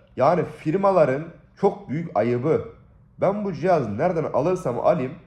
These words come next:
bu garantiyi uygulamak zorundasın kardeşim. Çünkü senin bu yetkili bayi dediğin, yetkili bayisini aldın dediğin firmanın,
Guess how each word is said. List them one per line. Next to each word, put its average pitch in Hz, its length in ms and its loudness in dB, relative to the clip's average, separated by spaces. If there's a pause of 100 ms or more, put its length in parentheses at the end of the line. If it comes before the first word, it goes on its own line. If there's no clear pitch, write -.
(300)
bu 143 180 -4
garantiyi 143 500 2
uygulamak 113 460 -4
zorundasın 104 540 -4
kardeşim. 110 500 -4 (420)
Çünkü 180 300 0
senin 143 340 0
bu 113 60 -2
yetkili 123 500 0
bayi 123 300 6
dediğin, 127 420 0 (840)
yetkili 127 420 -2
bayisini 131 400 4
aldın 120 460 4
dediğin 117 280 -2
firmanın, 135 640 0